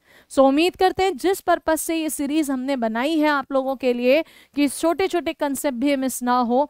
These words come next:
फटाफट रिवाइज हो जाए, लॉन्ग टाइम तक रिवाइज रहें इनके through, उम्मीद करते हैं वो पूरा हो रहा होगा आपका पर्पस।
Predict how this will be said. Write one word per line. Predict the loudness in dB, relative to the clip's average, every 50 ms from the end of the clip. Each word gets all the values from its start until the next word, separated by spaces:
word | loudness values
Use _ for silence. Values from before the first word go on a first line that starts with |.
| _ _ _ _ 2
फटाफट | 4 4 6 8 8 6 8 6 2 0 0
रिवाइज | 0 0 2 2 2 2 0 -2
हो | -4 -2
जाए, | -2 -2 0
लॉन्ग | 0 0 4 6 6 6 6 2 -2
टाइम | -4 -4 -4 -4 -6
तक | -8 -8 -4 -4
रिवाइज | -2 -2 0 0 0 -2 -2 -2
रहें | -2 -2 -2 -4 -4
इनके | -6 -4 -4 -2 -2 -2 -4
through, | _ -4 -2 2 2 2 0 -2 -8 _ _ _ _ _ _ _ 0
उम्मीद | 2 4 4 4 4 4 4
करते | 4 4 4 4 2
हैं | 2 2 2
वो | 2 4 4 4 2 0 _ _ -6
पूरा | -2 2 4 6 6
हो | 6 4 4
रहा | 4 4
होगा | 4 4 2 2 2 2
आपका | 2 2 _ 0 -2
पर्पस। | -2 0 0 -2 -2 2 4 4 4 4 2 -6 -10